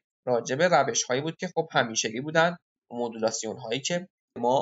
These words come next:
آشنایی کلی باهاشون داشتیم. در سیستم‌های جدید مخابراتی و مخابرات نوین، روش‌ها و سیستم‌های پیچیده‌ای ارائه شده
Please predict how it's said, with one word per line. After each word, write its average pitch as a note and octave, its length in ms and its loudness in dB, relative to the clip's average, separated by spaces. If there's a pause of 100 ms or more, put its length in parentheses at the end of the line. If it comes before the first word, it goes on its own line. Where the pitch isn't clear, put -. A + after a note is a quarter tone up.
(100)
آشنایی A#2+ 600 0
کلی A#2 400 -2
باهاشون D3 480 2
داشتیم. A2+ 380 0 (520)
در A#3 380 4 (600)
سیستم‌های F#3+ 580 2
جدید E3 300 4
مخابراتی C#3+ 640 2
و C3 100 0
مخابرات A#2+ 500 0
نوین، A#2+ 500 -2 (340)
روش‌ها B2 680 4
و F3+ 200 6 (340)
سیستم‌های C3 720 0
پیچیده‌ای D#3+ 760 -4
ارائه B2 340 6
شده A#2 400 -2